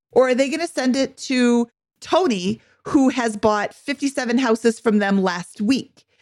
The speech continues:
Um, I think that expecting your agent to do all the work is not a realistic expectation. I think you should absolutely be prepared to do the work.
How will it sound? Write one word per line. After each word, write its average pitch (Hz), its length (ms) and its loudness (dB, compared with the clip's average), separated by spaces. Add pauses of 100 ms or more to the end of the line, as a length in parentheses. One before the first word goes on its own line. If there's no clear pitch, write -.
(400)
Um, 196 360 -2
I 254 80 2
think 277 380 -8
that 240 340 -4 (120)
expecting 269 760 -4
your 233 160 0
agent 233 360 0
to 233 80 0
do 214 200 0
all 202 180 2
the 202 120 -2
work 185 480 -2 (360)
is 247 680 -2 (200)
not 214 280 2
a 220 40 2
realistic 185 640 0
expectation. - 640 -6 (240)
I 208 140 -2
think 214 200 -2
you 214 60 2
should 220 340 0
absolutely 196 960 0 (140)
be 190 180 0
prepared 196 540 0
to 262 100 -4
do 269 100 2
the 269 120 0
work. 294 400 -2